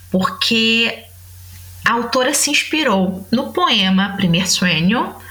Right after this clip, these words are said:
da Sor Juana Inés da, de la Cruz. E a Sor Juana Inés de la Cruz se tornou a minha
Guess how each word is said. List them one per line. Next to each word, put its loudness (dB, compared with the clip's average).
da 0
Sor 2
Juana 2
Inés 2
da, 0
de 2
la 2
Cruz. 0
E 2
a 2
Sor 2
Juana 2
Inés 2
de -2
la 0
Cruz 0
se -2
tornou 2
a 0
minha 2